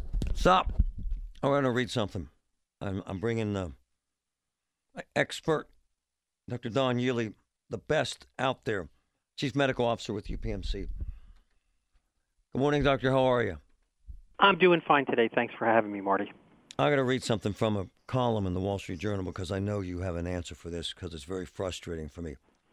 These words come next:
Speaker 1: The headline is, "Omicron variant may end up saving lives." And let me read the, the line that kinda jumped. "Let's explore unconventional answers to end this protracted nightmare.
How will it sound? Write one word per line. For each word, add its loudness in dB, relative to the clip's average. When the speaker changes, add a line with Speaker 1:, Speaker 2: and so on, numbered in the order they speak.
Speaker 1:
The -2
headline 4
is, -2
"Omicron 4
variant 2
may 4
end 4
up 2
saving 0
lives." 2
And 0
let 2
me 2
read -2
the, -4
the 0
line 2
that 0
kinda 0
jumped. -2
"Let's 2
explore 2
unconventional 2
answers 0
to -2
end 2
this 0
protracted 0
nightmare. 0